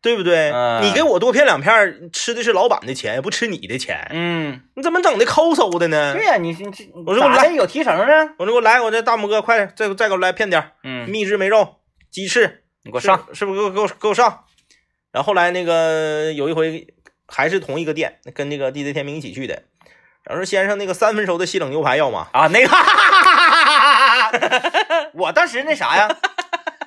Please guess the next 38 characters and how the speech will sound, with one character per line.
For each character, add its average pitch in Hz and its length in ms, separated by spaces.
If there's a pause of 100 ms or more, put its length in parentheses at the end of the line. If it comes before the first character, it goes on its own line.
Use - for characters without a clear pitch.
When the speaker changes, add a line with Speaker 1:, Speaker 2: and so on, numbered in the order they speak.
(160)
Speaker 2:
因 277 120
为 285 160
那 277 120
个 240 280
这 226 100 (340)
政 277 140
委 220 100
之 247 140
前 220 320
给 233 100
我 151 520
做 185 640
那 180 280
个 170 80
功 190 160
课 202 200
了。 135 240
Speaker 1:
我 135 60
们 202 260
对 269 120
光 165 320
了。 156 100 (100)
Speaker 2:
啊。 156 440
Speaker 1:
就 247 80
是 262 140
任 339 220
何 165 120
人 143 220
不 151 80
要 214 140
说 202 160
不 160 260
要。 226 180
Speaker 2:
对， 262 420
我 175 80
就 285 120
来。 214 240
Speaker 1:
嗯。 - 80